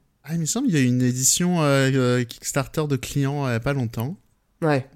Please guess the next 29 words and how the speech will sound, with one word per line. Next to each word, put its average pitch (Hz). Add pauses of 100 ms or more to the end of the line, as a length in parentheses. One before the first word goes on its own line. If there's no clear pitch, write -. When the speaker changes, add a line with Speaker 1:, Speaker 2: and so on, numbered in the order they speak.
(460)
Speaker 1:
Euh, 113
Speaker 2:
Enfin, 151
tu 160
le 175
Speaker 1:
et 156
Speaker 2:
trouveras 156
Speaker 1:
d'a- 165
Speaker 2:
pas 180
à 160
ton 160
Micromania 156
ou 147
à 147
Auchan, 147
Speaker 1:
Et -
Speaker 2:
quoi. 131
Speaker 1:
d'ailleurs, 151
niveau 143
clientage 160
aussi, 175
je 135
crois 156
qu'ils 113
ont 98
pas 165
encore 156
lancé 139
le 127
Kickstarter, 127